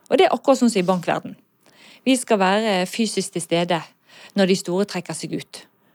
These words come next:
Da skal vi utgjøre en forskjell for alle som har hjerte for lokalmiljøet og ønsker den beste rådgivning f-, fra de som de stoler på. Og vi skal være til å stole på.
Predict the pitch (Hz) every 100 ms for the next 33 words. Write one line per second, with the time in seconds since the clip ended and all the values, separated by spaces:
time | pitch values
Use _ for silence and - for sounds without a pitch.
0 | _ 214 214 190 190 202 196 151 160 170
1 | - - 143 139 - 156 170 175 175 147
2 | 165 156 143 - 170 - 156 147 - 151
3 | 143 127 - - _ - - - - 180
4 | 170 - - 156 160 - - - 175 -
5 | 160 165 143 - - - - _ - 190
6 | 160 156 - 147 - - 160 - - _
7 | _ _ _ _ - 208 226 220 160 165
8 | 185 - 156 - - -